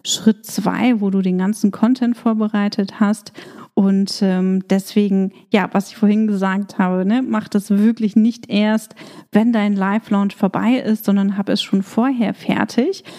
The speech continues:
Denn dann musst du dich nicht mehr darum kümmern und hast deinen Kopf frei.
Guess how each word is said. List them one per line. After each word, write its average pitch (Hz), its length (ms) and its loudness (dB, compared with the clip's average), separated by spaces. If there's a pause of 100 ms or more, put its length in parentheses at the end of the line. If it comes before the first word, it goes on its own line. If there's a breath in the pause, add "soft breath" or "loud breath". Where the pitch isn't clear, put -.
(220 loud breath)
Denn 202 160 4
dann 202 220 0
musst 208 320 -2
du 208 300 0
dich 208 200 -2
nicht 202 200 -2
mehr 190 100 2
darum 185 300 -2
kümmern 226 460 2
und 190 200 -4
hast 196 220 -2
deinen 185 220 0
Kopf - 380 -4
frei. 208 680 -2